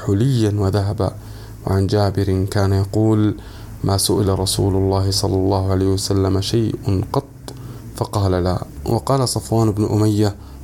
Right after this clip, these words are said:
"والله لقد أعطاني رسول الله صلى الله عليه وسلم ما أعطاني، وإنه لأبغض الناس إلي، فما برح يعطيني،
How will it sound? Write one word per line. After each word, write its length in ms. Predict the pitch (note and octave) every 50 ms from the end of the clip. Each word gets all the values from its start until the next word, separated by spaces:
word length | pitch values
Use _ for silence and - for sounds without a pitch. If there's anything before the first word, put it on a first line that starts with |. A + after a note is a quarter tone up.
| -
"والله 420 | - F#2+ G2+ G2+ A2 A2 G#2+ A2 G#2
لقد 380 | F#2+ G2 - - G#2 G2+ -
أعطاني 480 | - G2+ G2 G2 G2+ A#2 B2 A#2+ A2+ G#2+
رسول 320 | G#2 G2+ - - G#2+ G#2+
الله 300 | G2+ G2+ G2+ G#2 G2+ G#2
صلى 240 | G2+ - - G2+ G2
الله 280 | G2 G2+ G2 G2 G#2 A2+
عليه 160 | A2+ G#2 G2+
وسلم 560 | G2+ G2+ G2 - - A2 G#2 G#2 G2+ G2+ G2
ما 200 | G2+ G2+ G#2 G2+
أعطاني، 560 | G2 F#2+ - A#2+ A#2+ B2 A#2 A2+ A2+ A2 G#2 - - - - - - - - -
وإنه 520 | - A2 A#2+ A#2+ A2+ A2 G#2 G#2 G#2 G2+
لأبغض 440 | G2 F#2+ G2+ G2+ - G#2 G#2+ G#2+ A2+
الناس 440 | G#2 G#2 G#2 G#2 G#2 G#2+ - - -
إلي، 540 | G#2+ A2 A#2 B2+ C3+ C3 A#2+ A2+ A2+ G#2+
فما 340 | G2+ - G#2 G2+ G#2 G#2 G2+
برح 380 | G2+ G#2 C#3+ C#3+ D3 - - -
يعطيني، 720 | A#2+ A2 G#2 G2+ - - A2+ G#2+ G#2+ G#2+ A2 A2 G#2+ G2+